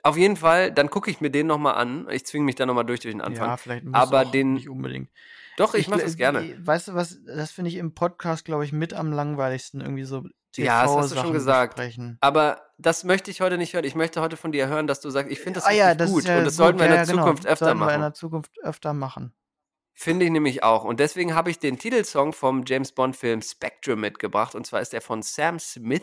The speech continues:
Speaker 2: Oh, Sam Smith ist sowieso auch gut. Das ist
Speaker 1: Und
Speaker 2: auch ein guter
Speaker 1: dieser
Speaker 2: Popper.
Speaker 1: Song, das ist wirklich ein geiler Popper. Und der Song heißt Writings on the Wall. Und ich
Speaker 2: Mhm.
Speaker 1: fühl den
Speaker 2: Ja, den
Speaker 1: so.
Speaker 2: Sam Smith kann man richtig hart fühlen, auf jeden Fall.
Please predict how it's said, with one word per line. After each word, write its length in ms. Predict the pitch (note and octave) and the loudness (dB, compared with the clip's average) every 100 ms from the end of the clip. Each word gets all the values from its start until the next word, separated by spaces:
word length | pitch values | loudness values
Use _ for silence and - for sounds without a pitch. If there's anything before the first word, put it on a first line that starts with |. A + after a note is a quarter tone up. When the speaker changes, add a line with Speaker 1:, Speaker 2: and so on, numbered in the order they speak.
| - - | -6 -10
Speaker 2:
Oh, 180 | D3 C#3+ | -2 -2
Sam 220 | C#3 C3 | -2 -8
Smith 280 | B2+ A#2 A2 | -10 -12 -14
ist 180 | - - | -18 -20
sowieso 340 | - - - - | -20 -20 -20 -20
auch 240 | - - | -20 -20
gut. 320 | - - - - C#3 | -18 -18 -16 -18 -10
Das 140 | - C#3+ | -6 -4
ist 60 | G#3 | 0
Speaker 1:
Und 60 | |
Speaker 2:
auch 160 | G3 D#3 | 0 0
ein 80 | D3 | -2
guter 240 | C#3 C3 | -2 -2
Speaker 1:
dieser 240 | D#3 D#3 | 0 2
Speaker 2:
Popper. 100 | C3+ A2+ | 2 2
Speaker 1:
Song, 320 | B2+ A2 D#3 _ _ _ _ - | 0 0 -6 _ _ _ _ -2
das 160 | B2+ | -2
ist 280 | D#3+ B2+ A2+ | -2 -8 0
wirklich 260 | C#3+ C#3+ A2 | 0 0 -4
ein 80 | |
geiler 220 | G#2 G#2 F#2+ | 0 2 0
Popper. 400 | A2 G#2 A#2+ - | -2 0 0 0
Und 180 | A2 | -2
der 80 | A2 | -2
Song 320 | G#2+ - C3+ | -2 -4 -6
heißt 360 | A2 G#2 - - | -4 -6 -6 -16
Writings 840 | - G#2+ A2 C3 - C3 A#2+ - | -6 0 2 0 -6 -10 -12 -8
on 180 | - G#2+ | -6 -4
the 60 | G#2+ | -2
Wall. 400 | G2 F#2+ F#2 - | 0 2 0 -2
Und 140 | A#2 | -6
ich 80 | A2 | -8
Speaker 2:
Mhm. 60 | C3 | -10
Speaker 1:
fühl 420 | - - D#3 E3 | -12 -4 0 0
den 300 | C3 B2+ B2+ | 2 0 0
Speaker 2:
Ja, 220 | B2 C3 | 2 2
den 120 | C3+ | 2
Speaker 1:
so. 320 | C#3 F3 A#2 - | 4 4 4 -2
Speaker 2:
Sam 240 | - D3+ | -6 -6
Smith 280 | - D3+ - | -6 -8 -8
kann 120 | D#3 | -6
man 140 | C3+ A#2+ | -6 -6
richtig 320 | B2+ B2+ A#2 | -12 -12 -12
hart 240 | A#2+ A2+ | -10 -10
fühlen, 380 | - B2+ B2 B2 | -14 -14 -12 -12
auf 160 | B2+ - | -14 -16
jeden 120 | B2 | -16
Fall. 220 | - C3 | -16 -18